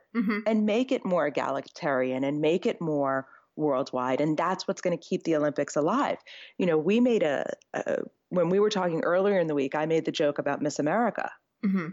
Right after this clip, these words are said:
Speaker 2: how mi-, the Miss America pageant a few years ago basically wasn't going to happen because it's outlived its purpose.
Speaker 1: Right, 'cause it's a
Speaker 2: It's sort of
Speaker 1: scholarship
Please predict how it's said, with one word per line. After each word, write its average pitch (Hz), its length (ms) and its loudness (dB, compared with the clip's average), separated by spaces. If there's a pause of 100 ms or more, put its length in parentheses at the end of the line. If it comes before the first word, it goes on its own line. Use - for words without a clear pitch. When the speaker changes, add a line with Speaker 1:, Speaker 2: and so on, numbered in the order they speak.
(120)
Speaker 2:
how 160 380 0
mi-, 175 200 -2
the 175 100 -4
Miss 180 220 0
America 180 380 0
pageant 139 420 -2
a 135 40 -6
few 147 200 -2
years 170 300 2
ago 139 260 -2 (440)
basically 180 680 2
wasn't 175 380 0
going 156 240 -2
to 135 80 -4
happen 185 640 -4 (500)
because 233 380 0
it's 220 220 -6
outlived 202 800 -2
its - 260 -4
purpose. - 880 -6 (240)
Speaker 1:
Right, 202 320 -2
'cause 190 180 -4
it's 190 140 -8
a 180 120 -4
Speaker 2:
It's 226 160 0
sort 214 180 4
of 311 80 2
Speaker 1:
scholarship 170 340 -2